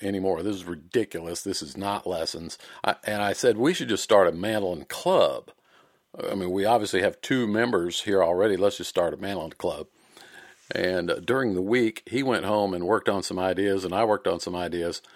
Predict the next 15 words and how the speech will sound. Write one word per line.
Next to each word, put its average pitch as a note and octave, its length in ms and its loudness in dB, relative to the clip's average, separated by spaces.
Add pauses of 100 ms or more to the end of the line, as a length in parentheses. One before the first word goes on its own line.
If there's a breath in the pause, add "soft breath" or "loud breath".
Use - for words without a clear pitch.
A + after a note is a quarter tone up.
(340 loud breath)
And F2+ 240 -2
the E2 60 -8
following C3 360 4
week, A2 380 2 (460)
that A2 180 4
was G2 140 0
the F2+ 80 -2
first - 480 2
topic A2 400 6
that - 120 -14
came G#2 260 0
up, G2+ 340 2 (420 loud breath)
and G#2+ 280 0
we A2 160 2
launched G2+ 580 0